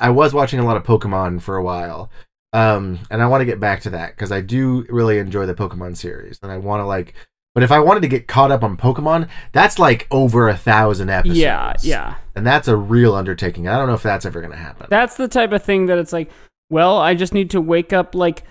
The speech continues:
Speaker 2: forty-four minutes early and watch two episodes every day until
Speaker 1: for the
Speaker 2: I
Speaker 1: next
Speaker 2: die. <laughs>
Speaker 1: <laughs> Yeah, until, I was gonna say, for the next five years.
Speaker 2: Yeah.
Speaker 1: <laughs> And then I'll finally be caught up
Speaker 2: Yeah.
Speaker 1: on Pokemon.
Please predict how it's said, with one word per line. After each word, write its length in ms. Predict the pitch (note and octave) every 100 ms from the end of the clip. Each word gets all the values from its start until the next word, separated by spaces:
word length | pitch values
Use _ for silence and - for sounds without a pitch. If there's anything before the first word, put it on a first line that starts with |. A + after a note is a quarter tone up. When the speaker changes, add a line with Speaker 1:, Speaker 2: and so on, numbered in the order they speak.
| _ _
Speaker 2:
forty-four 880 | - - F3+ G3 G#3 - - F3+ F#3+
minutes 440 | F3+ E3+ F3 D#3+ -
early 680 | C#3+ F3 D#3+ B2+ C3 C#3+ - _ _
and 160 | F3 F#3
watch 300 | F3+ E3+ -
two 320 | - G3+ G3+
episodes 640 | F3+ F#3+ F3+ F#3 E3 E3 D#3+
every 460 | D3 E3 E3 E3 E3+
day 520 | D3+ C#3 C#3 C#3 C#3 - _ _ _ _ _ _ -
until 320 | F3 - G3
Speaker 1:
for 40 |
the 40 | F3
Speaker 2:
I 100 | E3
Speaker 1:
next 580 | D#3+ - A2+ A2 G3 G3
Speaker 2:
die. 100 | F#3+
<laughs> 220 | - -
Speaker 1:
<laughs> 140 | B3+ A3+
Yeah, 320 | G3+ D#3+ D3
until, 340 | D3+ C#3 F3
I 40 | F3
was 140 | D3+
gonna 140 | D3+
say, 180 | D3 A#2+ - - -
for 100 | C3+
the 100 | C#3
next 280 | E3 - -
five 580 | - C3+ D3 D3 D3 A2+
years. 720 | A#2+ A#2 G#2 A#2 - - -
Speaker 2:
Yeah. 460 | F3 F3+ F3+ - -
Speaker 1:
<laughs> 40 | C3 - B2 - B2 - - A#3+
And 100 | G3
then 180 | C3+ C#3+
I'll 140 | A#2+ A2+
finally 400 | - E3 F3+ F3
be 120 | E3
caught 300 | - D3 C3+
up 200 | F#2+ F2+
Speaker 2:
Yeah. 160 | F2+ A2
Speaker 1:
on 280 | B2 B2+ A#2+
Pokemon. 580 | G#2 F2+ F2 E2 -